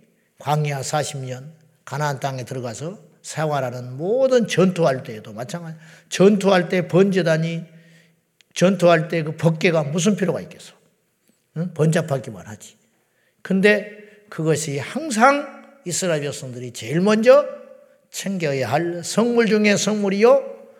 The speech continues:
이스라엘 백성들이 제사장이 전쟁이나 하는 게 낫고 농사나 짓는 게 낫는데 일도 안 시키고 레인들까지 한 족속이 열두 지파 중에 한 지파가 온-, 온통 빠져가지고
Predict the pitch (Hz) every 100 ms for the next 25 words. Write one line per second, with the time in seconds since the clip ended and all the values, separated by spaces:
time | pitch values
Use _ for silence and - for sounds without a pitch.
0 | _ 165 160 180 170 156 147 143 131 139
1 | 139 147 _ _ _ _ _ _ _ _
2 | _ - - 170 180 165 156 151 156 160
3 | - - _ _ _ _ _ - 160 175
4 | 180 160 151 156 143 135 143 - 135 156
5 | 165 170 139 143 143 135 131 139 131 123
6 | 131 135 - 160 202 175 151 165 160 -
7 | 135 147 139 175 196 180 156 - 131 139
8 | 147 - 285 269 - 175 - - 185 175
9 | 135 - - - _ - 180 202 - 220
10 | - 190 - 170 180 175 175 302 254 233
11 | 190 190 202 - - 180 202 190 135 170
12 | 208 214 214 226 247 214 151 139 170 220
13 | 220 -